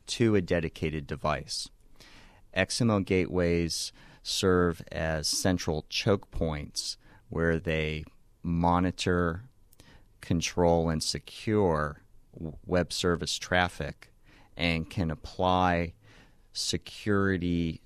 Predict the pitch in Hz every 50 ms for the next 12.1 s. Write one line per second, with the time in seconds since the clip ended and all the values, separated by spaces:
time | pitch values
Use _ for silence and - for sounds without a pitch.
0 | - - - - - - 98 98 98 87 90 - - - 78 73 73 71 - -
1 | - - - - - - - 131 123 110 92 80 80 - - - 78 78 78 -
2 | - 78 78 - - - - 90 85 - - 85 80 78 - 80 80 - - 90
3 | 87 82 78 - - - 87 85 82 - - - 82 80 80 80 80 80 - -
4 | - - - - - - - _ - 85 87 87 85 - - 82 80 78 78 -
5 | - 82 80 80 80 - - - 80 78 78 73 76 82 - - - - - 85
6 | 82 80 - - - 87 - - - - - 80 80 78 78 78 95 - - -
7 | - - - - 95 87 90 85 82 - - 78 73 - - 87 82 80 80 -
8 | - 78 78 - - - 80 80 78 78 78 85 - _ _ - - - 92 87
9 | 78 87 87 90 90 - - 82 82 82 80 80 80 80 78 - - 78 78 78
10 | 76 76 76 - _ - - - - - - - - - - - - - 82 87
11 | 90 87 - - 80 - - - - - 87 82 82 82 80 80 80 78 78 76
12 | 85 98